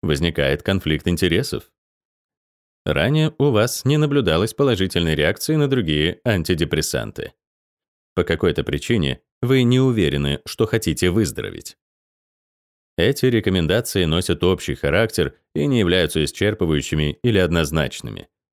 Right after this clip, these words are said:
Наша способность предсказать, кто лучше отреагирует на лекарственное лечение или психотерапию, по-прежнему крайне ограничена.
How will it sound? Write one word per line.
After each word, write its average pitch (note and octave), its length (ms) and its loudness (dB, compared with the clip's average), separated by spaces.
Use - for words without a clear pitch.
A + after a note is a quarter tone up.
Наша D#2 380 0
способность E2+ 580 -2
предсказать, F2 840 0
кто F#2+ 260 -2
лучше G2+ 280 0
отреагирует D#2 580 0
на D#2+ 60 -2
лекарственное D#2+ 600 0
лечение D#2+ 540 0
или D2+ 120 0
психотерапию, D2+ 840 -2
по-прежнему A2+ 600 2
крайне F2+ 360 2
ограничена. D2+ 720 -4